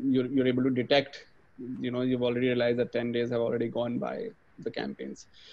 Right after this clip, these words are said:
So, um, we use, um, you know, AppsFlyer as our attribution tool, and, and we've definitely enabled the Protect three sixty. That's the hygiene thing <laughs> that you would, you know, to, to, that you would land up doing to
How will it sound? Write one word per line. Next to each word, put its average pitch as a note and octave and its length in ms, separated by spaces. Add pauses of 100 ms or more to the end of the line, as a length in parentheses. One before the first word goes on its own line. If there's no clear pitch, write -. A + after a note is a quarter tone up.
(160)
So, D3+ 600
um, B2+ 460
we C#3+ 140
use, D3+ 360
um, A#2+ 460
you C3+ 120
know, C3+ 80
AppsFlyer B2+ 500
as B2 120
our B2 140
attribution B2 560
tool, B2 360
and, B2 240 (140)
and A#2+ 140
we've B2 240 (220)
definitely B2 480
enabled A#2+ 380
the A#2+ 60
Protect A2+ 340
three B2 120
sixty. - 420 (380)
That's B2 380
the C3 120
hygiene A#2+ 400
thing B2 200
<laughs> - 40
that B2 120
you C3 100
would, B2 300
you A#2+ 120
know, A#2+ 180 (260)
to, C3 220 (200)
to, C3 200 (160)
that A#2+ 180
you B2 60
would A#2+ 200
land A#2+ 240
up A#2+ 140
doing A#2+ 420
to A#2+ 320